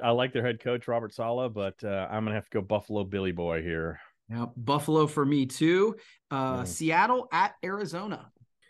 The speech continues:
Speaker 1: Yeah, when
Speaker 2: I
Speaker 1: you
Speaker 2: struggled
Speaker 1: talk
Speaker 2: with
Speaker 1: about
Speaker 2: this one.
Speaker 1: fraud, yeah, when you talk about frauds, I think number one and one A are Cliff Kingsbury, the head coach of the Cardinals, and Kyler Murray, the quarterback of the Cardinals. So,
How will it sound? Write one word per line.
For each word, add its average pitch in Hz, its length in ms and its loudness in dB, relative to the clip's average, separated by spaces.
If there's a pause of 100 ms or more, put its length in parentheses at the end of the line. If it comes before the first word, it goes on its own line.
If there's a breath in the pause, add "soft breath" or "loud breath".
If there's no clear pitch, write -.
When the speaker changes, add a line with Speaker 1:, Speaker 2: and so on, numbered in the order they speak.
(240 soft breath)
Speaker 1:
Yeah, 117 420 6
when 113 180 4
Speaker 2:
I - 20 0
Speaker 1:
you 104 60 0
Speaker 2:
struggled 165 260 6
Speaker 1:
talk - 40 2
Speaker 2:
with 135 80 4
Speaker 1:
about 127 60 6
Speaker 2:
this 117 140 0
one. 120 60 -6
Speaker 1:
fraud, 104 440 2 (320)
yeah, 110 300 4
when 104 120 0
you 104 60 -2
talk 165 200 -2
about 135 240 2
frauds, 104 520 -2
I 107 120 -8
think 110 220 -4
number 107 260 0
one 107 300 0
and 101 120 0
one 101 200 0
A 104 280 2
are 92 140 -4
Cliff - 320 -4
Kingsbury, 123 600 0
the 117 100 0
head 117 180 0
coach 123 280 -2
of 123 60 -4
the 110 60 -6
Cardinals, 117 600 -2
and 104 260 -2
Kyler 110 480 0
Murray, 104 380 0
the 92 160 -6
quarterback 101 720 -2 (220 soft breath)
of 85 120 -4
the 92 60 -8
Cardinals. 87 480 0
So, 98 200 0